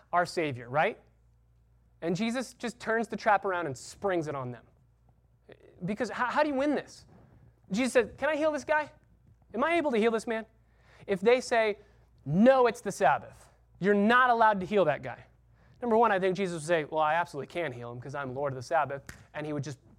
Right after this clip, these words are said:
put his authority over these men and say, "No, no, no, you don't have any claim on me."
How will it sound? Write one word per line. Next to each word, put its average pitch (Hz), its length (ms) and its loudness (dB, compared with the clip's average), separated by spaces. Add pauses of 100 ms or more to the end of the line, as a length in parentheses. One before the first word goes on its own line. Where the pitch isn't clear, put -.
(140)
put 233 220 -2
his 180 160 -6
authority 165 480 0
over 180 260 2
these 147 180 -4
men 147 200 -4
and 139 100 -8
say, 147 160 -6 (220)
"No, 180 120 0
no, 143 120 -2
no, 139 40 -14
you 190 160 -4
don't 208 160 -2
have 160 120 -6
any 160 160 -4
claim 143 260 -8
on 120 160 -12
me." - 140 -14